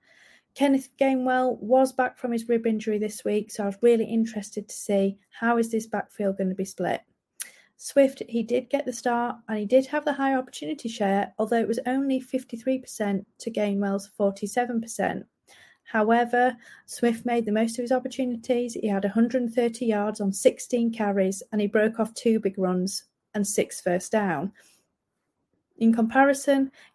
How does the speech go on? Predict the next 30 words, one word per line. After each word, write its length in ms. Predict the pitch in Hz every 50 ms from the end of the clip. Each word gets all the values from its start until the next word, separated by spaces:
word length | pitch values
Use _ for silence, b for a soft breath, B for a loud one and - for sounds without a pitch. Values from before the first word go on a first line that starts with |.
| b -
Gainwell 440 | 254 247 254 247 247 247 233 226 226
had 220 | 226 226 226 233 -
only 180 | 226 214 208
forty-three 640 | 208 - - 240 240 233 - 226 226 - - 208 202
yards 400 | 196 202 196 190 190 196 196 -
on 120 | 190 190
fourteen 520 | 190 - 247 233 226 226 - 233 220 214 208
carries, 480 | - 214 208 202 196 190 196 196 - b b b b b
and 60 | 220
he 60 | 220
didn't 260 | 220 240 226 - -
manage 300 | - 226 220 214 208 -
to 80 | - 220
get 140 | 196 196 -
any 220 | - 226 226 226
big 240 | 220 226 214 208 -
runs 320 | 208 190 185 185 190 196 - _ _
or 420 | - 202 208 202 202 202 196 202 - _
create 380 | _ - 220 214 202 196 202 202
any 200 | - 202 196 196
first 380 | 196 - - 190 180 185 - -
downs. 540 | 220 208 196 190 - - - - 226 - - B B B B B B B B B B B B _ _ _ _ _ _ _ _ _ _ -
If 140 | 220 -
you 60 | 226 226
have 180 | 233 262 269
a 40 | 285
look 180 | 269 269 269 285
at 80 | -
the 60 | 247
splits, 640 | 226 - - 269 262 269 269 269 - - - -